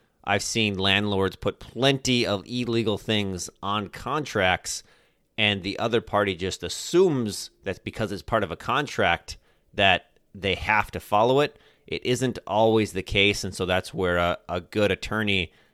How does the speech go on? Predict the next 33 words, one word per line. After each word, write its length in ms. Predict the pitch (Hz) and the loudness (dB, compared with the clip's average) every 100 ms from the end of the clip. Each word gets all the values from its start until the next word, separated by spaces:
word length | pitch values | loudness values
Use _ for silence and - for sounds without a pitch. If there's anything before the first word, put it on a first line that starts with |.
| - | -6
can 120 | 107 | -4
tell 180 | 101 107 | 0 0
you 80 | 98 | 2
the 80 | 90 | 0
difference 400 | 117 120 127 - | 0 0 -2 -6
between 260 | 92 131 | -4 -2
the 60 | 127 | -2
two, 260 | - 135 | 0 0
or 240 | 127 101 95 | 2 2 0
finding 400 | - 101 101 98 | 0 -2 -2 -4
some 480 | - 104 95 92 87 _ _ _ | -4 0 0 -2 -8 _ _ _
friendly 720 | - - 101 104 104 104 95 | -20 -4 2 2 2 0 -2
free 360 | - - 107 | -4 -4 -4
resources 1000 | 87 98 98 - 90 90 - 85 85 - | -2 -4 -4 -2 -2 -2 -4 -4 -6 -10
for 200 | - 92 | -8 -6
residents 600 | 80 87 85 85 85 82 | -2 -2 -2 -4 -6 -6
or 160 | - 78 | -10 -10
tenants. 640 | - - 82 - - - _ _ _ _ - - | -6 -4 -6 -8 -16 -18 _ _ _ _ -18 -8
And 140 | 107 | -6
so 120 | - 104 | -2 -2
what 140 | 101 | 0
I 40 | |
really 300 | 98 110 135 | 0 0 0
wanted 300 | 113 107 107 | 0 0 -2
to 140 | 104 92 _ - | -6 -10 _ 0
focus 380 | 127 - 120 | 0 0 -4
on, 180 | 113 95 | -2 -2
on 140 | 90 101 | -2 2
this 400 | 143 - - - _ 110 | 2 2 -4 -10 _ 0
option 440 | 101 - 117 104 | 0 2 0 0
was 340 | 98 92 85 - _ _ _ | 0 0 -2 -8 _ _ _
if 240 | 107 98 104 | -8 -8 -6
you, 480 | 117 127 131 123 | -4 -2 -2 -4